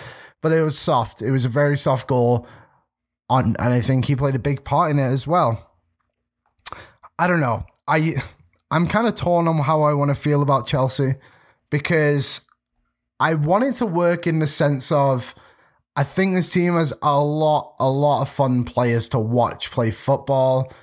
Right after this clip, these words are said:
Mudryk included in that, to be honest. Sterling as well, if he can keep finding his feet.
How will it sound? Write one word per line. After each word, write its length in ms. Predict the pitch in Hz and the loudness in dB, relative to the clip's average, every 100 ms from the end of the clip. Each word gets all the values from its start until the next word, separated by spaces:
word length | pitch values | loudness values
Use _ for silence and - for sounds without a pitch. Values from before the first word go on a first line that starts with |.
| _ _ _ - | _ _ _ -2
Mudryk 440 | 160 175 170 170 | 0 2 0 0
included 440 | 160 139 160 143 147 | 0 0 0 2 2
in 80 | |
that, 260 | 143 135 - | 2 0 -2
to 100 | - | -2
be 100 | 131 | 2
honest. 640 | 131 131 131 139 - - - - - _ | 2 2 2 2 0 -4 -12 -20 -20 _
Sterling 640 | - - - 143 143 143 | -4 -2 0 0 2 2
as 160 | 143 131 | 0 0
well, 240 | 131 131 | 0 0
if 120 | 135 127 | 0 -2
he 80 | |
can 120 | 127 127 | -4 -2
keep 220 | 139 123 | -2 0
finding 380 | 139 127 123 120 | 0 2 2 2
his 160 | 120 | 0
feet. 400 | - 123 123 107 | -2 0 0 -2